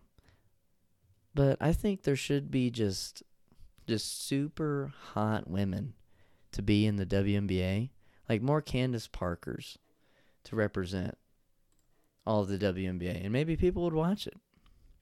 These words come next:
You know, maybe for some people, they need less clothes on. I don't know. Hey, I'm just saying some people might like that.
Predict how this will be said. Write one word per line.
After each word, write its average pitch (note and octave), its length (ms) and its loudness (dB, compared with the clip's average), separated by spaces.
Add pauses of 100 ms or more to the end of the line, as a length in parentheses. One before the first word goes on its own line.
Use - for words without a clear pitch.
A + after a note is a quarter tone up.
(600)
You A2 100 2
know, G#2+ 60 4
maybe A2 260 2
for B2+ 60 -4
some C3 280 0
people, G#3 420 -2 (680)
they A2 120 2
need C3 420 2 (140)
less A2+ 320 2
clothes C3+ 380 6
on. F#2 180 0
I A2 220 4
don't E3+ 120 4
know. A2 300 2
Hey, C3 140 6
I'm B2+ 160 4
just D3+ 160 -4
saying C#3 400 0 (580)
some D#3+ 300 2
people A2+ 340 2
might F#2 240 2
like E2 220 -2
that. F2 260 2